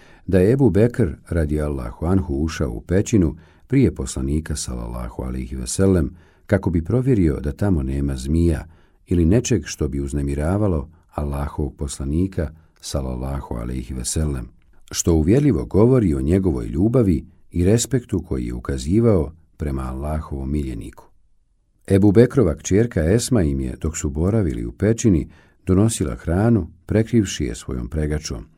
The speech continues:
koju je pocijepala na dva dijela. Zbog toga je nazvana Zatu Nitakain, vlasnica dva pojasa. Ebu Bekrov sin Abdullah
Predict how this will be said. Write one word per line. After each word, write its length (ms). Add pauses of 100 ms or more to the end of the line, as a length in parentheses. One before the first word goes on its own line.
(100)
koju 260
je 120
pocijepala 800 (220)
na 120
dva 260
dijela. 420 (440)
Zbog 300
toga 200
je 120
nazvana 640 (320)
Zatu 680
Nitakain, 680 (420)
vlasnica 720 (160)
dva 300
pojasa. 600 (840)
Ebu 240
Bekrov 380
sin 300
Abdullah 500